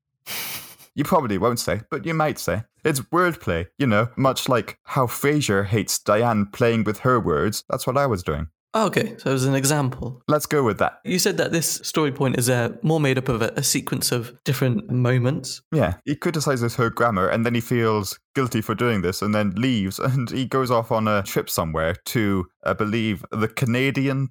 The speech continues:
Speaker 1: tundra?
Speaker 2: Some kind of fishing trip?
Speaker 1: Yeah, the Nova Scotian tundra. And when he's there with all the cold, you know, perhaps him fearing for his life, he was like, "Oh, I've been bad to Diane." Then he comes back and gives this big speech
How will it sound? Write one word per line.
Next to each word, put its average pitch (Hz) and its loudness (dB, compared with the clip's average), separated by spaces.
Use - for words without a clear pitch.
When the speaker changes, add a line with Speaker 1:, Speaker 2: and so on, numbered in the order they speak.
Speaker 1:
tundra? 156 -2
Speaker 2:
Some 156 2
kind 151 2
of 131 0
fishing 196 0
trip? 262 0
Speaker 1:
Yeah, 131 2
the 120 0
Nova 123 2
Scotian 113 -2
tundra. 92 0
And 95 0
when 110 2
he's 107 0
there 101 2
with 101 -2
all 107 2
the 98 0
cold, 104 0
you 92 -2
know, 87 2
perhaps 110 -2
him 104 0
fearing 104 0
for 104 0
his 101 -2
life, 123 -4
he 107 -2
was 101 0
like, 101 -2
"Oh, 101 2
I've 90 -2
been 98 -2
bad 92 -2
to - -8
Diane." 85 -2
Then 107 2
he 104 0
comes 107 -2
back - -2
and 82 -2
gives 101 -2
this 90 -4
big - -6
speech - -2